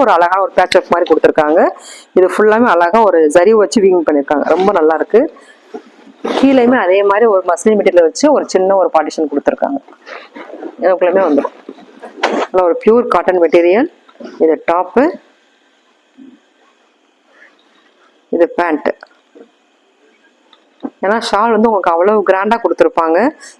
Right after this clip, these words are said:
சேம் மஸ்லின் மெட்டீரியல்ல ஃபுல் ஒர்க்கோட கொடுத்துருப்பாங்க. பார்க்கவே அவ்வளோ அழகா. இதெல்லாம் ஒன் ஃபீட்டா நீங்க வேர் பண்ணீங்கன்னா ரொம்ப நல்லா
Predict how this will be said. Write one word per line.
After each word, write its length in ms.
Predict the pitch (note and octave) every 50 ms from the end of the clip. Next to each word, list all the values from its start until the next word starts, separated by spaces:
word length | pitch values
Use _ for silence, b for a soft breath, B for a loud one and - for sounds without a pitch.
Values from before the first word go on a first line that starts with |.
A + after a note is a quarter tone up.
| _ - - -
சேம் 300 | - G3 A3+ B3+ B3+ A3+ F3+
மஸ்லின் 320 | E3+ - - A#3 A3+ G#3+ F#3
மெட்டீரியல்ல 480 | D#3 - F#3 E3 E3 D#3+ D#3 D3+ D#3 F3 G#3 C#4+ - - _ _ _ _ _ _ _ _ _ _ _ _ _ _ _ _ _ _ _ _ _ _ - - -
ஃபுல் 220 | - B3 B3+ A#3+ G#3
ஒர்க்கோட 280 | F#3+ - - - G3+ G3+ F#3
கொடுத்துருப்பாங்க. 460 | F3 D#3+ - D#3 - - D3+ D#3 - - - - - - _ _ _ _ - - _ _ _ _ _ _ _ _ - - - - - _ _ _ _ _ _ _ -
பார்க்கவே 300 | F3 - - F#3 G3 G3+ F#3
அவ்வளோ 180 | E3+ E3+ F3 E3+
அழகா. 180 | D#3+ E3 E3 D#3+
இதெல்லாம் 240 | D#3+ E3+ F#3+ F#3+ F3
ஒன் 120 | F3+ G3 -
ஃபீட்டா 260 | - G#3 G#3+ A3 G#3
நீங்க 140 | G3 E3+ E3+ F3
வேர் 120 | F3+ F3 F3
பண்ணீங்கன்னா 300 | F3+ F3+ G3+ G#3 F#3 E3
ரொம்ப 220 | E3 F3 F#3 G#3+ G#3 F#3
நல்லா 160 | D#3 D3+ D3+